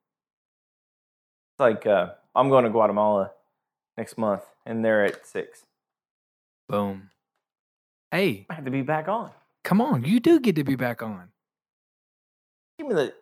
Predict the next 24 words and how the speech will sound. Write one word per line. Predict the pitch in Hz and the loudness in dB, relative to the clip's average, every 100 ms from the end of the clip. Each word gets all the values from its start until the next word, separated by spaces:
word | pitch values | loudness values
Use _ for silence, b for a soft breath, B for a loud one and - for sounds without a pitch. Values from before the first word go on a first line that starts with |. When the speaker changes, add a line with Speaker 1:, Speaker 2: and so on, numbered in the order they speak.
| - | -4
Speaker 2:
Seriously, | - 202 156 | 2 4 6
I'm | 185 240 | 4 6
Speaker 1:
Tyler, | 254 262 247 | 6 8 4
Speaker 2:
I'm | |
Speaker 1:
just | 302 - | 2 0
give | 262 | 2
me | 185 | 6
the | |
login | 151 139 123 117 | 8 8 6 2
for | 123 | 0
the | 110 113 | -4 -2
Instagram. | 139 135 - 107 107 120 | 0 0 0 0 4 4
I'll | 139 | 6
go | 107 | 4
live. | 87 78 - - _ _ _ _ | 2 -4 -8 -18 _ _ _ _
Speaker 2:
Seriously, | 214 170 156 | 2 4 2
he's | 165 202 | 0 0
gonna | 170 | -2
go | 156 165 | 2 4
live | 156 156 | 6 4
from | 151 147 | 2 -2
over | 147 | 2
there. | 143 113 | 2 0
I, | - | -4